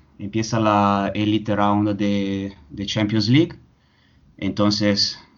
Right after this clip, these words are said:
entramos en el vivo de la competición y también tenemos que todavía comentar lo, el sorteo de la, de la Eri-, Elite Round de, de, para el Mundial de Lituania. Entonces,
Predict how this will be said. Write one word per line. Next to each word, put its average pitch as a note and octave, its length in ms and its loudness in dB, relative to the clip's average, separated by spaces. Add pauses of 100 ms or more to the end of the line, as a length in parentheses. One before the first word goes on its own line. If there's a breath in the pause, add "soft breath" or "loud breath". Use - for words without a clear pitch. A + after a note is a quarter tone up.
entramos G2 640 -4
en G2 120 -2
el F#2 80 -4
vivo G2 240 -4
de F#2+ 80 -4
la F#2 140 -2
competición A2 880 -2
y G2+ 400 2
también G#2+ 440 2
tenemos A2+ 460 0
que G#2+ 600 -2 (340 soft breath)
todavía G#2 360 0
comentar G2+ 520 -2
lo, F#2+ 320 -4
el G2+ 120 -2
sorteo G#2 640 0
de G#2 140 -2
la, F2+ 540 -2 (680)
de G2+ 120 0
la F#2+ 240 2
Eri-, G2+ 400 -2
Elite G2+ 320 0
Round G#2+ 520 0
de, F2 920 -8
de, D#2+ 400 -6
para E2+ 220 -2
el F2 260 -6
Mundial F2+ 360 -2
de F2 100 -2
Lituania. E2 560 -2
Entonces, F2+ 760 -8